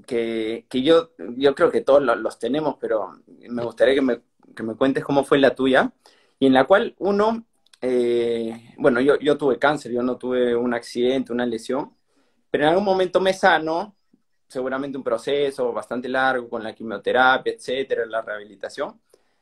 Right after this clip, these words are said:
Pero hay otra parte que yo creo que es más importante cuando uno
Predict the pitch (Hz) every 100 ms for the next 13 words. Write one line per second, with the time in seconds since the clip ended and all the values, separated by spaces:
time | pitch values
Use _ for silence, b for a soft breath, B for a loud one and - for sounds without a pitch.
0 | _ _ _ - 156 170 233 233 170 180
1 | 185 190 180 - 139 147 175 175 180 170
2 | 127 - 139 143 156 139 127 151 170 185